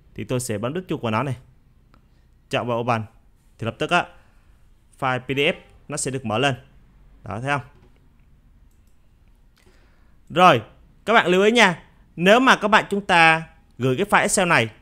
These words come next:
qua một máy tính khác hoặc là qua một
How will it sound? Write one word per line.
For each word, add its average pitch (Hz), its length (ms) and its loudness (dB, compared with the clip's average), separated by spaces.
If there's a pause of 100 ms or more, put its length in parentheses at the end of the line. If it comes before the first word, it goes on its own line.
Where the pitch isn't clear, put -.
(340)
qua 165 180 4
một 143 140 -4
máy 147 120 -4
tính 160 180 -4
khác 214 280 0 (560)
hoặc 147 200 -2
là 139 460 4 (400)
qua 151 200 2
một 151 460 -2